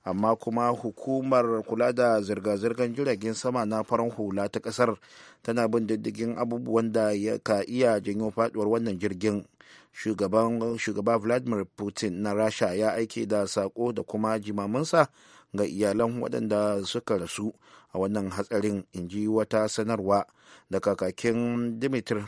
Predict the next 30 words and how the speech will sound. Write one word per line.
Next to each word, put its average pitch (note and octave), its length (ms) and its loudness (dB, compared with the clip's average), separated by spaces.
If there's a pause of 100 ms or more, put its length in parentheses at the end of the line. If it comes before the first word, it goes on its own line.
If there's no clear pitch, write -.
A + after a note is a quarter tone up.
Peskov A2 500 2
ya F#2 240 -2
sa, G#2+ 260 2
ya G#2 420 0
bayar. G2+ 420 2 (800)
Shugaban C#3 440 4
Amurka E3+ 360 2
Donald C#3 320 0
Trump B2 280 2
ya A#2 120 2
bi A#2+ 320 -2
sahun B2 760 -2
shugabannin G2+ 600 -4
duniya A#2 320 -2
wajen A2 320 0
aikewa A2+ 400 0
da G#2 80 -4
saƙon G#2 560 -2
ta'aziyya G#2+ 640 2 (480)
ga G2 100 -2
mutane G#2+ 720 -2 (320)
na G#2+ 320 0
Rasha A#2 400 2
da G2+ 120 -2
shugaba F#2+ 440 -2
Putin B2+ 380 0 (340)
dangane F#2+ 320 0
da G#2 100 0
wannan G2 260 2
hatsarin. G2 520 -2